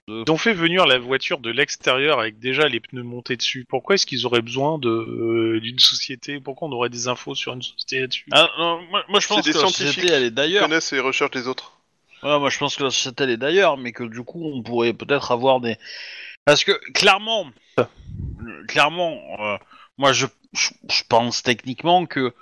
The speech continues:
Speaker 1: on sait que la bagnole, elle, elle est quelque part dans Norwalk, que leur quartier
Speaker 2: Ouais.
Speaker 1: général il est à Norwalk. Euh, à Norwalk il y a plein de hangars. Les
Speaker 2: Ouais.
Speaker 1: hangars, ils sont possédés par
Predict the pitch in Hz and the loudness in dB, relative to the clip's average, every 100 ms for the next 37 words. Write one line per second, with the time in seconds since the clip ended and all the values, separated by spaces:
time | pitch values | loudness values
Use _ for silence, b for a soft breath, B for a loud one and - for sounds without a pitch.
0 | B B B B B 139 - 247 196 170 | B B B B B 0 4 4 4 0
1 | 165 175 202 226 190 101 - 127 - 131 | 0 -2 -2 -2 -2 -4 -4 -2 0 0
2 | 180 180 147 151 175 170 151 143 139 135 | 2 0 -4 0 2 2 0 -2 0 0
3 | 107 - - 110 110 - 123 127 131 127 | -2 -8 -10 0 0 0 -4 -4 0 2
4 | 131 160 170 143 123 117 123 117 101 73 | 4 4 2 0 -2 -2 -2 -4 -4 -10
5 | - - 90 90 92 - _ B B B | -14 -8 -6 -6 -8 -16 _ B B B
6 | B 101 113 123 160 233 185 139 160 156 | B 0 2 4 6 6 4 0 -2 -2
7 | 151 127 117 104 - - - _ b b | -2 -2 0 -2 -2 -8 -14 _ b b
8 | b _ 147 127 87 90 107 143 214 240 | b _ 2 2 -4 -2 4 6 6 4
9 | 180 _ 120 - 123 110 110 - 107 104 | -2 _ -16 -16 -16 -16 -16 -14 -16 -8
10 | 156 214 185 - 156 185 196 | -6 -6 -6 0 4 4 2